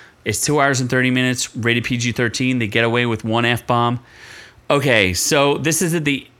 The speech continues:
towards the end of the movie. Um, spoilers.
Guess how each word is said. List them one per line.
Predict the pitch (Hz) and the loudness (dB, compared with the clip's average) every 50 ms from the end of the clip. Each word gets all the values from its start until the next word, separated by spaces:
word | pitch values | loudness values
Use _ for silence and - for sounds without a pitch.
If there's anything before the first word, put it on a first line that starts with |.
| _ - 113 - | _ -12 -10 -6
towards | - 165 175 175 135 123 | -2 -2 0 0 0 -2
the | 135 - - | -4 -2 -2
end | 147 147 156 | 0 0 0
of | 143 | 0
the | 143 | 0
movie. | 151 151 147 135 113 104 95 95 95 92 - - _ _ _ _ _ - - _ _ _ _ _ _ _ _ _ _ _ _ - | 0 2 2 2 2 2 2 0 -2 -4 -8 -12 _ _ _ _ _ -20 -20 _ _ _ _ _ _ _ _ _ _ _ _ 0
Um, | 110 110 107 104 101 98 95 95 92 92 90 90 - - _ - | 2 2 2 2 2 2 2 2 0 -2 -4 -6 -8 -12 _ -8
spoilers. | - - - - 123 113 104 95 92 92 90 95 - - - | -8 -6 -2 0 0 2 2 2 0 0 -2 -2 -4 -6 -8